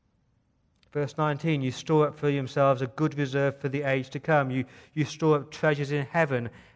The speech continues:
And I don't think he's saying there that you can purchase your way into heaven. The treasures in heaven, the good reserve, are people. He's saying the way that you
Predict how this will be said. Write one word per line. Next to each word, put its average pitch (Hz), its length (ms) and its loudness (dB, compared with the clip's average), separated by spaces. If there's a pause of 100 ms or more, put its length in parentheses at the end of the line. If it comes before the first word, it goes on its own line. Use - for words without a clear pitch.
(120)
And 147 120 0
I 143 60 2
don't 175 280 2
think 170 160 -4
he's 160 180 -2
saying 143 360 0
there 131 160 2
that 127 80 -4
you 123 100 -4
can 127 140 -6
purchase 139 520 -6
your 135 120 -2
way 127 240 2
into 123 180 -6
heaven. 123 380 0 (500)
The 139 80 0
treasures 175 400 2
in 147 100 0
heaven, 139 360 0
the 127 80 -2
good 165 240 0
reserve, 139 360 0
are 151 140 0
people. 156 560 -6 (1400)
He's 170 220 0
saying 196 260 6
the 175 100 4
way 190 240 8
that 185 120 4
you 165 320 2